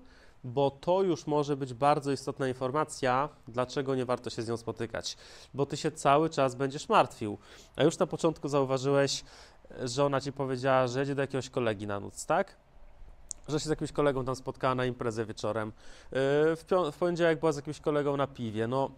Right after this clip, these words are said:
słuchaj, jeśli to jest kobieta, która poważnie cię traktuje,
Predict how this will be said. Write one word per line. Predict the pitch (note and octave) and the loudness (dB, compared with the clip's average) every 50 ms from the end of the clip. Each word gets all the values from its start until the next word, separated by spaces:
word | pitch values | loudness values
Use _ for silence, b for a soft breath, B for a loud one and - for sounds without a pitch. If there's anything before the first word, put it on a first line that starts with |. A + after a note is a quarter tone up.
| - - - | -18 -20 -18
słuchaj, | - - - D3 C#3 A#2+ | -12 -8 -4 -2 0 0
jeśli | A#2+ A2+ - C3+ B2 | 0 -2 -4 -6 -6
to | - - D3 E3+ | -2 0 2 2
jest | F#3 E3 - | 2 0 -2
kobieta, | - D3 B2+ C#3 C#3+ - D3+ - | -2 -2 -2 0 0 -2 -2 -4
która | - - D3 C#3+ B2+ | -2 -2 -2 -2 -2
poważnie | - - C3 A#2+ B2+ C3+ C#3 C3+ D3+ C#3+ | -2 -4 -2 0 2 2 2 0 -2 -4
cię | - C#3 A#2+ | -6 -6 -6
traktuje, | - B2+ A#2+ - - C3 B2 A2+ A2+ A2+ A#2+ C#3+ | -4 -4 -6 -4 -4 -2 0 2 4 6 6 4